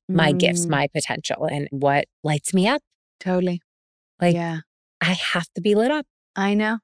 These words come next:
Speaker 1: And that's why when I love something, like, I am so, like, I just, like,
Speaker 2: Yeah. <laughs>
Speaker 1: was running here to be here with you because
Speaker 2: Yeah.
Speaker 1: it's, it just gets me so excited to know that there's, like,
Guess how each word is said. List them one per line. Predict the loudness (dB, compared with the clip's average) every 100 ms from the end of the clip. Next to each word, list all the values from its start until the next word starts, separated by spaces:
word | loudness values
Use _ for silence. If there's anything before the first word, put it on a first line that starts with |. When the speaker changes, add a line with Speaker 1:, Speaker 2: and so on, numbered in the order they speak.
| _
Speaker 1:
And | 2 4
that's | 4 4 4
why | 4 4
when | 2 2
I | 2
love | 0 -2 -2 -2
something, | 2 2 2 2 2 4
like, | 2 2
I | 4 4 2 2
am | 4 4 2
so, | 0
like, | 2 4 4
I | 4
just, | 6 6
like, | 4 4 4
Speaker 2:
Yeah. | 4 6
<laughs> |
Speaker 1:
was | 4 6 4 6
running | 6 6 6 6
here | 4 4 4 2
to | 0
be | 0 0
here | 4 4 4
with | 4
you | 2 2
because | 2 2 2 4
Speaker 2:
Yeah. | 4 4
Speaker 1:
it's, | 2 -2 -8 -16 -16 -18 _ _ _ _ _ 0
it | 2
just | 4 2
gets | 2 2
me | 2
so | 2 0
excited | 0 -2 0 2 2 0 2
to | 2
know | 2 2 4 4
that | 2 0
there's, | -2 0 0
like, | -2 -2